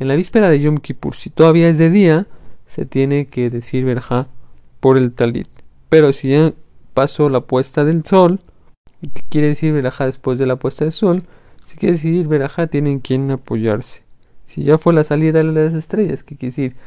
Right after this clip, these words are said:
Ya se salieron las estrellas, ahí según todas las opiniones no se puede decir verajá por el talit.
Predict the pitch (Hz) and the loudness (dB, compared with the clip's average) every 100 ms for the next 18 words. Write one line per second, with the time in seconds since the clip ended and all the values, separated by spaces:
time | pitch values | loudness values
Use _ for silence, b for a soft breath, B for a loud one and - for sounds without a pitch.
0 | b b b - 127 127 - - 120 127 | b b b -10 -2 -2 -2 -6 -2 -2
1 | 139 139 156 - 180 175 147 151 - b | 0 -2 -2 0 2 4 2 0 -8 b
2 | b b - 151 143 - 135 139 135 139 | b b -8 -4 -4 -4 -4 -4 -4 -4
3 | 139 143 143 151 165 175 151 143 147 - | -4 -6 -8 -6 -4 -2 -2 -2 -4 -6
4 | - 135 127 - 127 135 - - 127 127 | -2 0 0 -2 -6 -4 -8 -6 0 0
5 | 269 b b b b - - 120 120 120 | 0 b b b b -20 -8 0 2 2
6 | 120 120 123 127 | -2 -2 -4 -4